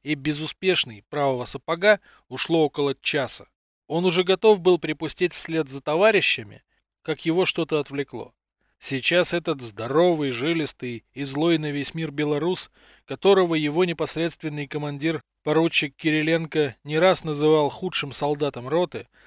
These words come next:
с трудом переставлял ноги. Его не любили офицеры и унтера за собственное мнение по всем вопросам, которые он к месту и не к месту высказывал, за его тяжёлые кулаки и ещё более тяжёлый характер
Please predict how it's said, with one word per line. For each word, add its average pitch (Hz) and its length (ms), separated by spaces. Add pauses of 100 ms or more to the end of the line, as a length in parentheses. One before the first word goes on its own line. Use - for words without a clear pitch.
(120)
с - 100
трудом 156 420
переставлял 135 600
ноги. 135 380 (500)
Его 185 260
не 214 140
любили 147 420
офицеры 175 600
и 131 160
унтера 131 580 (340)
за 139 220
собственное 160 760
мнение 156 460
по - 120
всем 170 340
вопросам, 139 720
которые 147 420
он 143 120
к - 100
месту 165 340
и 160 80
не 156 100
к - 100
месту 151 300
высказывал, 110 680 (360)
за 135 200
его 151 240
тяжёлые 143 600
кулаки 143 480
и 165 200
ещё 151 240
более 151 280
тяжёлый 139 400
характер 147 520